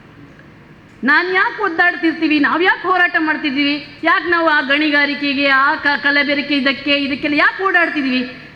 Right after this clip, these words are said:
Just because of your future. ನಿಮ್ಮ ಭವಿಷ್ಯ ಚೆನ್ನಾಗಿರ್ಲಿ ಅಂತ ನಾವು ಹೋರಾಟ ಮಾಡ್ತಿದ್ದೀವಿ ವಿನಃ ನಾವೇ, ನಮ್ದಾಯ್ತು, ನಮ್ ಕಾಲ ಮುಗಿದು ಹೋಯ್ತು. ಆದ್ರೆ ನಿಮ್ಮ ಕಾಲಕ್ಕೆ ನೀವು ರೆಡಿ ಆಗ್ಬೇಕಲ್ಲ.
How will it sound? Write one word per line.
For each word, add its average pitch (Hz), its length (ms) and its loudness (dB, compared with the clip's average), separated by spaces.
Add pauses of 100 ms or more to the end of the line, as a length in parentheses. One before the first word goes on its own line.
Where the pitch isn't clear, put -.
(100)
Just 330 460 -2
because 233 360 0
of 226 380 0
your 392 280 2
future. 196 340 -6 (720)
ನಿಮ್ಮ 440 520 2
ಭವಿಷ್ಯ 480 320 -2
ಚೆನ್ನಾಗಿರ್ಲಿ 381 600 0
ಅಂತ 320 160 2
ನಾವು 269 220 2
ಹೋರಾಟ 240 360 0
ಮಾಡ್ತಿದ್ದೀವಿ 196 600 0
ವಿನಃ 233 420 2 (420)
ನಾವೇ, 226 560 2
ನಮ್ದಾಯ್ತು, 277 840 0 (1120)
ನಮ್ 247 280 0
ಕಾಲ 254 280 0
ಮುಗಿದು 262 300 0
ಹೋಯ್ತು. 269 340 -2 (360)
ಆದ್ರೆ 262 680 -2
ನಿಮ್ಮ 339 420 4 (240)
ಕಾಲಕ್ಕೆ 403 420 0
ನೀವು 415 340 2
ರೆಡಿ 403 240 2
ಆಗ್ಬೇಕಲ್ಲ. 233 520 -2